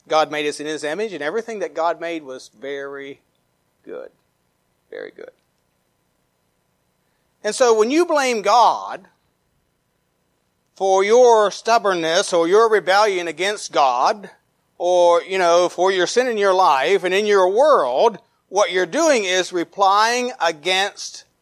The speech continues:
God. That's what it means. You're replying against God. To reply against means to contradict in reply.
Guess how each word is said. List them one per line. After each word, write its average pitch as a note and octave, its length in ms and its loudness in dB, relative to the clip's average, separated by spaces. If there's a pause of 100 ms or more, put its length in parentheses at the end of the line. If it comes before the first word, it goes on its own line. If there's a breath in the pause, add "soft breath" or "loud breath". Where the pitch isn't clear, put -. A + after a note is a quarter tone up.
God. E4 380 2 (1080)
That's C#3 160 -10
what F3 80 -2
it A3+ 60 -8
means. - 400 -12 (840)
You're F3+ 120 -4
replying F#3 540 0
against F3 600 -6 (220)
God. C4 460 0 (1160)
To - 80 -4
reply G3+ 380 2
against G#3+ 320 -2
means G#3 240 -2
to - 100 -14
contradict C#4 840 -2 (100)
in F#3 160 -8
reply. G#3+ 540 0